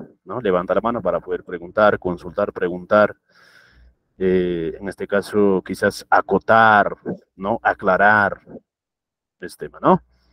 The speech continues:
Bueno, en el cuatro, Tawakaqnin Paniwanchik, Hukunawan Sumak Sun Hukai, Kuyasqa Wawqipanichaykuna.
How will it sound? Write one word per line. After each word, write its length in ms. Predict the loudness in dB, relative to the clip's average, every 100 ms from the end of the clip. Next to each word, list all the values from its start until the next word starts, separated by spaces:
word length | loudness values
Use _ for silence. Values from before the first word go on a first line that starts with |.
| _ _ _ _ _ _ _ 4
Bueno, 300 | 6 6 4
en 140 | 0 2
el 380 | 4 4 0 4
cuatro, 680 | 6 6 6 4 4 -6 -2
Tawakaqnin 560 | 2 4 2 -2 -2
Paniwanchik, 540 | -2 0 0 -2 -4 -8 -10 -6
Hukunawan 460 | -4 -2 -2 -4 -4
Sumak 280 | -6 -8
Sun 220 | -4 -4 -4
Hukai, 380 | -4 -2 -2 -4
Kuyasqa 360 | -8 -10 -12
Wawqipanichaykuna. 800 | -18 -18 -20 -20 -20 -20 _ -20